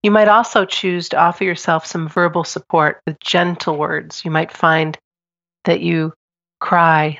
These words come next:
that you shed some tears. Just let it happen. It's okay. This form of self-care means deeply caring for yourself as you would for somebody else that you love who's in emotional pain.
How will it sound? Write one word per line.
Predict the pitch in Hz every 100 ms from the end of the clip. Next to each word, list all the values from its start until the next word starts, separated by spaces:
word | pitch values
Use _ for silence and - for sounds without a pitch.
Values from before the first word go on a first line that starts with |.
| -
that | 165
you |
shed | 165 - 170
some | - 170
tears. | - 165 156 160 -
Just | 247 -
let | 247 160
it | 147
happen. | 160 143 - 151 156 _ _ _ _ _ _ _ _
It's | 190 -
okay. | 170 - 175 165 156 - _ _ _ _ _ _ _ _ _ _ _ _ _ -
This | 185 -
form | 180 170
of | 165
self-care | - 170 - 180 160
means | 156 151 - -
deeply | 180 185 - 185 170 165 -
caring | - 160 151 151 156 - _ _ _ _ _ _ _ _ _ _ _ _ -
for | - 170
yourself | 160 - 196 160 151 -
as | 165 -
you | 156
would | 160 156 -
for | 156
somebody | - 160 156 156
else | 156 147 -
that | 151
you | 156
love | 156 156 147
who's | - 156
in | 156
emotional | 147 151 147 156 147
pain. | - 151 147